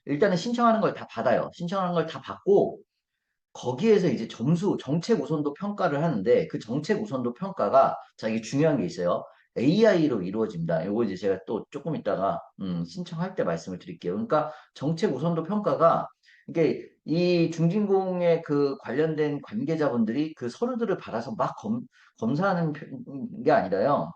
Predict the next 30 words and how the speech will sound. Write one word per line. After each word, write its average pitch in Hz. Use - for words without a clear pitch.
이거 151
뭐 123
워낙 208
많이 139
들어오니까 131
검사를 117
못 87
하잖아요. 95
누군가 98
생각해도. 95
그래서 170
체크된, 226
그러니까 104
입력된 214
자료를 165
정-, 113
토-, -
토대로 202
해가지고 170
그게 147
이제, 117
어, 87
에이아이, 127
말 113
그대로 151
이제 110
그냥 101
컴퓨터로 185
쭉 214
돌려가지고 101